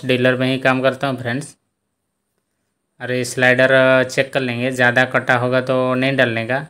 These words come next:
हल्का फुल्का कटा, और ऐसे हिला के देखेंगे slider bolt को, ज़्यादा नहीं हिलना चाहिए, हल्का थोड़ा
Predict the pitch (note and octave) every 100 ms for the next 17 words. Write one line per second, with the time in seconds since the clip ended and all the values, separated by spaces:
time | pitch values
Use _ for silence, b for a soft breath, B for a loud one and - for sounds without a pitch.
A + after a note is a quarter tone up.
0 | _ _ _ _ _ _ _ _ - B2
1 | C3 B2 B2 C3 B2 B2 B2+ B2+ B2+ B2+
2 | B2 B2+ B2 B2+ B2 C3 B2+ B2 B2+ B2+
3 | B2+ B2+ B2 B2 B2 A#2 C3+ D#3+ _ _
4 | _ _ _ _ _ _ _ _ _ _
5 | _ B2 A#2+ B2 C3 C3+ C#3 C#3+ C#3 A#2+
6 | A#2 C3 C3+ A#2+ B2 B2 C3 B2+ - B2+
7 | B2+